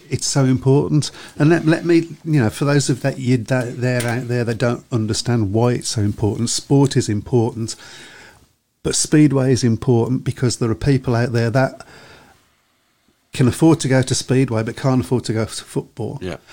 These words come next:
Speaker 1: That can't afford to travel very far. That may, might live on their own, or might be elderly, or might have young children, or, or a number of things, and it's all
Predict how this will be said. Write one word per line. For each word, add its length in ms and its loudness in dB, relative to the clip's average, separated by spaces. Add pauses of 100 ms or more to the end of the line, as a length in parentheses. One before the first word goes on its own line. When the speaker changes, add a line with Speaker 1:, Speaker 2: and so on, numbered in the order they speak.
(220)
Speaker 1:
That 180 -6
can't 240 2
afford 320 0
to 140 0
travel 360 0
very 240 -2
far. 360 0 (440)
That 440 -4
may, 300 4
might 240 0
live 180 0
on 160 0
their 220 0
own, 460 4 (100)
or 100 -8
might 220 -6
be 300 -4 (200)
elderly, 560 2
or 220 -4
might 280 -6
have 220 -4
young 320 -4
children, 680 0 (200)
or, 140 -4 (140)
or 300 2
a 40 4
number 520 4
of 80 0
things, 480 0
and 80 0
it's 160 -4 (640)
all 500 4